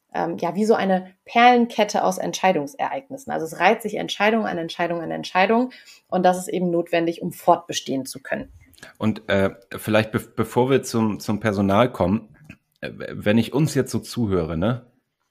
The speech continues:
Speaker 2: äh, und mal so, so mich auf den dritten Stuhl setze, dann kann ich ja sagen, „Ja toll, Kurswechsel, das wusste ich vorher auch schon“, ne?
Speaker 1: <laughs> Was bringt mir das
Speaker 2: Das, also
Speaker 1: jetzt?
Speaker 2: dafür brauche ich Systemtheorie nicht. Das war mir vorher auch klar, dass ich da irgendwas anpassen
Speaker 1: Mhm.
Speaker 2: kann.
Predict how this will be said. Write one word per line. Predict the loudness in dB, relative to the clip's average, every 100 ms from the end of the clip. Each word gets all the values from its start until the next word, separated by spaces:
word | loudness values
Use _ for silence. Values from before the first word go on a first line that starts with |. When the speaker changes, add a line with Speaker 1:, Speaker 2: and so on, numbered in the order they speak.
| _ _ _ _ _
Speaker 2:
äh, | -10 -6
und | -4 -2
mal | 0 4 4
so, | 4 0
so | -2 -6
mich | 0 0 0
auf | 0
den | 0
dritten | 0 0 -2
Stuhl | -2 -2 0
setze, | 0 -2 0 0 2
dann | 0 -2
kann | -2 -2
ich | 0
ja | 2
sagen, | 2 2
„Ja | -2
toll, | 0 -4
Kurswechsel, | -2 -6 -4 -8 -6 -6
das | -6 -8 -8
wusste | -6 -8
ich |
vorher | 0 2 4
auch | 2
schon“, | 0 -2
ne? | 0
Speaker 1:
<laughs> |
Was | 0
bringt | 0 4 4 2 0
mir | 2
das | 6
Speaker 2:
Das, | 4
also | 6 4 6
Speaker 1:
jetzt? | 6
Speaker 2:
dafür | 6 6
brauche | 6 4
ich | 4
Systemtheorie | 2 4 4 4 4 6 6
nicht. | 4 4
Das | 2 2
war | 6 6
mir | 6
vorher | 6 8 8
auch | 6 4
klar, | 4 4
dass | 2
ich | -2
da | 0 0
irgendwas | 0 -2 -2
anpassen | -4 -6 -2 0 0
Speaker 1:
Mhm. | -2
Speaker 2:
kann. | 0 0 -2